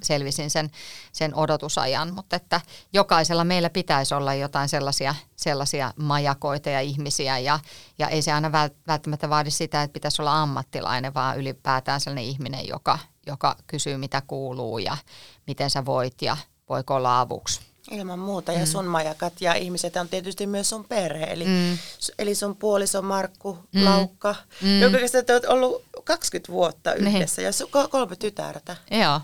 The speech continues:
Speaker 2: Eiks vaan?
Speaker 1: No joo, meillä itse asiassa on kaksi yhteistytärtä, että mulla on, mulla on tota vanhin tyttö, niin hänellä on eri isä, mutta, mutta tota Markun kanssa kaksi, kaksi tytärtä. Joo, kyllä todellakin. Ja, ja, ja, ja tota, on ollut mulle semmonen,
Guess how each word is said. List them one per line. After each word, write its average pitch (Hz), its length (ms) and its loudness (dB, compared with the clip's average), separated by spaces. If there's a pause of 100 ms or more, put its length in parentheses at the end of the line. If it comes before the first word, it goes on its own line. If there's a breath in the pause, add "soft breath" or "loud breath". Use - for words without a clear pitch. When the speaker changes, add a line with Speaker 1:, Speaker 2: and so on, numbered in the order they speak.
Speaker 2:
Eiks - 280 -8
vaan? 180 180 -8 (100)
Speaker 1:
No 214 160 6
joo, 202 240 6
meillä 160 260 2
itse 165 160 0
asiassa 156 140 2
on 160 80 0
kaksi 160 280 0
yhteistytärtä, 135 840 0
että 151 200 -4
mulla 139 240 0
on, 143 200 -2
mulla 143 200 0
on 143 60 -4
tota 147 300 0 (360 loud breath)
vanhin 156 320 0
tyttö, - 420 -6
niin 160 320 -6 (120)
hänellä 156 320 -4
on 170 160 -6
eri 156 260 -4
isä, 175 220 -2
mutta, - 340 -8 (100)
mutta 170 300 -6
tota 175 360 2 (400 loud breath)
Markun 170 300 2
kanssa 175 280 0
kaksi, - 320 0
kaksi 165 240 0
tytärtä. 165 440 2
Joo, 269 280 2
kyllä 220 240 0
todellakin. 170 680 2
Ja, 151 200 2 (260)
ja, 160 220 -2 (100)
ja, 160 180 -6
ja 160 140 -4
tota, 151 320 0
on 151 180 0
ollut 147 240 0
mulle 147 200 0
semmonen, 147 540 -2